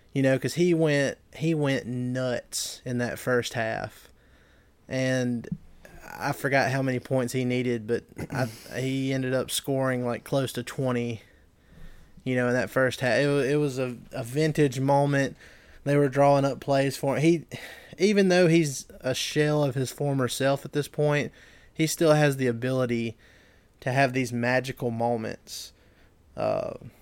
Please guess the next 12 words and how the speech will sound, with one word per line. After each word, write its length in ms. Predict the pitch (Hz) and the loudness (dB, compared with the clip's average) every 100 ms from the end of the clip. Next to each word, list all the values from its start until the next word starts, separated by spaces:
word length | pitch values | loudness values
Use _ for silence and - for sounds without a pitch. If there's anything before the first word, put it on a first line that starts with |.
| - - | -20 -8
when 180 | 135 | -4
the 60 | 127 | -2
opportunity 640 | 123 127 - 131 127 120 | -2 -2 -4 -6 -4 -2
arrives. 560 | 120 117 113 117 107 120 | -2 -2 -4 -4 -6 -8
So 180 | - 131 | -4 -2
I, 280 | 87 120 - | -2 -4 -6
I, 180 | - 135 | -4 -4
I 160 | - 135 | -2 -2
really 380 | 143 170 175 143 | 2 4 4 4
hope 440 | - 151 143 - | 2 2 2 0
we 160 | 135 117 | -4 -2
get 380 | 131 127 120 | 0 0 0